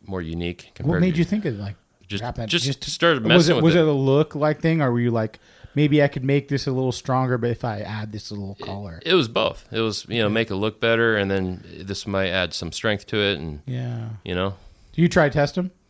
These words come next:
Speaker 1: Oh yeah, I've, yeah, I've tested.
Speaker 2: Just get your buddy and tell him to fuck, "I'm gonna hook you, bro." And
Speaker 1: <laughs> I, I have a video of, I took a hammer to one,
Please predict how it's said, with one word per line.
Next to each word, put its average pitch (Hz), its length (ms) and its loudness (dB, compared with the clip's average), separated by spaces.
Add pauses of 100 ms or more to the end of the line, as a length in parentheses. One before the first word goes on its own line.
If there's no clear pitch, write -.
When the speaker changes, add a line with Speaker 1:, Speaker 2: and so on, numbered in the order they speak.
(520)
Speaker 1:
Oh 147 80 4
yeah, 92 300 4 (260)
I've, 95 280 -6 (140)
yeah, 85 180 -2
I've 85 140 -6
tested. 80 420 -8
Speaker 2:
Just 120 140 -12
get 135 160 4
your 127 220 2
buddy 123 360 0
and 113 100 -2
tell 120 180 -4
him 113 100 -4
to 107 60 -6
fuck, - 240 -8
"I'm 113 100 -6
gonna 131 140 -4
hook 123 240 -6
you, 120 80 -8
bro." 123 380 -8
And 107 100 -12 (260)
Speaker 1:
<laughs> - 220 -6
I, 151 80 4 (560)
I 160 360 4
have 170 220 4
a 143 80 -6
video 139 360 2
of, 117 120 0
I 113 120 4
took 139 200 0
a 98 100 4
hammer 117 400 4
to - 200 -6
one, 82 240 -2